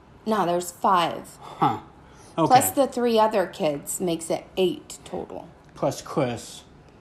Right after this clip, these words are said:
Speaker 1: Yeah, they count
Speaker 2: And
Speaker 1: as
Speaker 2: the
Speaker 1: kids.
Speaker 2: stuff
Speaker 1: And
Speaker 2: that he
Speaker 1: you,
Speaker 2: did with my A T V.
Speaker 1: you and your brother John, you all count as kids.
Speaker 2: I don't think so. I think I'm the most responsible one, and I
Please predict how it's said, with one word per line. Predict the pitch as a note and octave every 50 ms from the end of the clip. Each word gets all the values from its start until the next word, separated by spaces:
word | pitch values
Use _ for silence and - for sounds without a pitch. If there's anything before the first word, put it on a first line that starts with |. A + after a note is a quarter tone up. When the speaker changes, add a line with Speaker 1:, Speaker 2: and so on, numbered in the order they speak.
| -
Speaker 1:
Yeah, | - A3+ A3 G3
they | F#3 G#3
count | A3+ - - -
Speaker 2:
And | - -
Speaker 1:
as | A#2+ A#2+ A#2
Speaker 2:
the | -
Speaker 1:
kids. | - D#3 - -
Speaker 2:
stuff | - - F3 D#3+ -
Speaker 1:
And | G3 A3
Speaker 2:
that | B3+
he | B3+ B3
Speaker 1:
you, | A3+
Speaker 2:
did | G#3 C3+ C3+ G3+
with | A3+ A3
my | - C3
A | B2+ B2+ B2
T | A#2+ - B2+ A#2+
V. | A#2 G#3
Speaker 1:
you | A#3+ C4 C4
and | B3 A#3 G#3
your | G3 F#3+ F#3 F3+ F3 F3 F3
brother | F3 - F#3+ F3+ F3 F3 E3
John, | E3 G#3 A#3+ A3 D3+ A2+ D#3+ F#3+ G3
you | F#3 F3+ F3 F3 - - -
all | F3+ F#3 F3+ E3+ E3+
count | - F#3 F3 D3+ B2+ -
as | - - - - -
kids. | - - - - - - - - - - - -
Speaker 2:
I | C#3+
don't | A#2 G#2+ F#2+
think | - G#2 F#2
so. | - G2 F#2+
I | G2+ G2
think | G2 G#2+ G2+
I'm | G2+ G2 G#2 G#2
the | G2+ G2
most | G2+ G2 G2+ G2+ - -
responsible | - - - G2+ G2+ - - G2 G2
one, | G2 G2 G2 G#2
and | G#2 G2 F#2+ F#2+
I | F#2+ G2